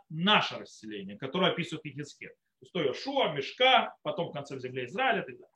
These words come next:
Теперь на что у нас выходит? У нас получается, что Дан, Ашер и Нафтали, как были на севере, так там и остаются. То есть все хорошо, они там остаются. Шимон был, а, на юге и остается на юге. Кстати, во времена Йошуа, помните, то есть Шимон был на юге,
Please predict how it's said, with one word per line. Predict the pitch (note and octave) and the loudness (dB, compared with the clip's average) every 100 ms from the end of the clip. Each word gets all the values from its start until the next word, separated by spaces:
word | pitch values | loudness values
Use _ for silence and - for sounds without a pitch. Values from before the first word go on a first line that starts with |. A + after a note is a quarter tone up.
| _ - - - - - - | _ -20 -18 -18 -18 -16 -2
Теперь | F3 F4 | 6 8
на | E4+ | 8
что | - C#4+ | 6 6
у | |
нас | C4+ G#3+ | 6 2
выходит? | - - - - _ _ - | -2 -2 -12 -14 _ _ -6
У | D#3+ | 0
нас | G3+ D#4 D#4+ D#4+ - | 4 8 8 8 4
получается, | G#3+ G3+ C4+ C#4 - | 4 4 6 4 4
что | F3+ F#3+ | 0 2
Дан, | F3 B3+ | 6 8
Ашер | A3 A#3 A3+ | 8 6 6
и | |
Нафтали, | G3+ - G3+ G3+ G3 B2+ - | 4 2 4 6 6 2 4
как | D#3+ D#3+ | 4 6
были | G3 | 4
на | F3+ | 4
севере, | E3 F#3+ D#3+ | 4 2 2
так | D3 C#3+ | 0 0
там | D3 | -2
и | B2+ | -4
остаются. | - - F#3+ - F#3 - _ _ _ _ _ - | -10 -14 -16 -8 -8 -8 _ _ _ _ _ -12
То | |
есть | C3+ | -8
все | E3 | -6
хорошо, | - A#2+ A#2 | -4 -6 -2
они | C3 | -2
там | A#2+ A#2 | -2 -6
остаются. | A2+ - G2 G2+ F3+ - - _ _ _ _ _ | -8 -10 -12 -6 0 0 -2 _ _ _ _ _
Шимон | - - - C4 C#4+ E4+ B3 E3 C3 _ | -4 0 6 8 12 12 12 4 -6 _
был, | C#3 F#3+ C4 A#3 A#3 | 2 6 8 6 6
а, | G3 F3+ F#3 | 2 4 6
на | G3 | 8
юге | G3 B3 G#3 C3 B2 _ _ | 10 8 8 4 -6 _ _
и | E3 | 2
остается | E3+ E3+ F3+ F#3 | 2 4 2 4
на | A3+ | 2
юге. | A#3 F#3+ | 2 2
Кстати, | A3+ F3 | 4 4
во | D#3+ | 4
времена | E3+ G3 G#3+ | 4 6 6
Йошуа, | G3 - G#3 | 4 4 2
помните, | - A3 A3+ G#3 - | 4 4 2 0 -4
то | F#3 | -6
есть | F3+ D#3+ | -4 -6
Шимон | E3+ F#3 G#3+ | -2 0 2
был | G3+ | 2
на | F#3 | 4
юге, | F3 B3 G#3 F#3+ G3 | 6 6 6 6 6